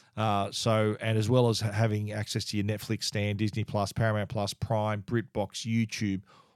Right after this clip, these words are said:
all in one place. But now, what Fetch has done is upgraded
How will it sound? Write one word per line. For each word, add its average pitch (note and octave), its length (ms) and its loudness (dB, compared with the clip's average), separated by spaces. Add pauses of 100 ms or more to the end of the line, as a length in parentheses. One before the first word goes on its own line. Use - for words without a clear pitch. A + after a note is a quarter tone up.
(200)
all F#3+ 440 8
in B2 260 -2
one D#3 560 4
place. - 600 -6 (1160)
But A#2+ 160 0
now, C3+ 560 0 (680)
what B2+ 380 0
Fetch - 380 -2
has G2+ 160 0
done A#2 420 2 (120)
is A#2+ 180 -2 (180)
upgraded B2+ 920 2